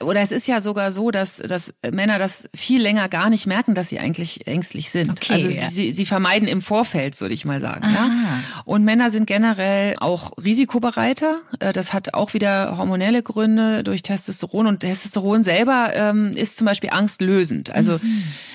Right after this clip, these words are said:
Speaker 1: ich glaube, dass, dass man jetzt nicht sagen kann, dass Vermeidungsverhalten, dass das unterschiedlich ist, aber ich denk-, würde denken, dass es, äh, zu unterschiedlichen Zeitpunkten auftritt.
Speaker 2: Mhm, ja.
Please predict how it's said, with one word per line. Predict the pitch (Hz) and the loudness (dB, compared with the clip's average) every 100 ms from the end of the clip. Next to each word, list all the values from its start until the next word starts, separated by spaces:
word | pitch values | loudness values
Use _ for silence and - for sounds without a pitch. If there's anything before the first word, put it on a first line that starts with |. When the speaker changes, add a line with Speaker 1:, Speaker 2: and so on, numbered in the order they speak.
| - | -6
Speaker 1:
ich | 202 | -2
glaube, | 220 240 247 | 2 2 2
dass, | 208 - - | 0 -2 -6
dass | 220 196 | -4 0
man | 214 | 2
jetzt | 208 202 | 2 2
nicht | 220 240 | 2 2
sagen | 214 202 214 | 0 0 0
kann, | 208 202 202 196 | 0 0 0 0
dass | 185 | -2
Vermeidungsverhalten, | - 170 160 180 208 214 - - 202 185 175 175 190 196 180 175 165 - - _ _ _ _ _ | -2 -2 0 0 2 0 0 -6 -4 -2 0 0 -2 -4 -2 -4 -6 -12 -20 _ _ _ _ _
dass | 180 170 | -4 -2
das | 160 | 0
unterschiedlich | 226 269 302 - - 240 - | 2 4 2 0 -2 -4 0
ist, | 233 | 0
aber | - 202 | 0 -2
ich | 202 | 0
denk-, | 202 202 | 0 0
würde | 208 220 208 | 2 0 0
denken, | 202 208 214 | 2 4 4
dass | 190 185 | 2 -2
es, | 190 - | -2 -4
äh, | - 190 180 | -2 -2 -2
zu | - | -2
unterschiedlichen | 185 196 180 - 170 | 0 0 -2 -4 -4
Zeitpunkten | 165 156 160 - 147 160 | -2 -2 -4 -6 -8 -6
auftritt. | - - - - 208 | -8 -10 -2 2 4
Speaker 2:
Mhm, | 175 196 - 190 | 4 0 -4 -4
ja. | 185 180 | -2 -4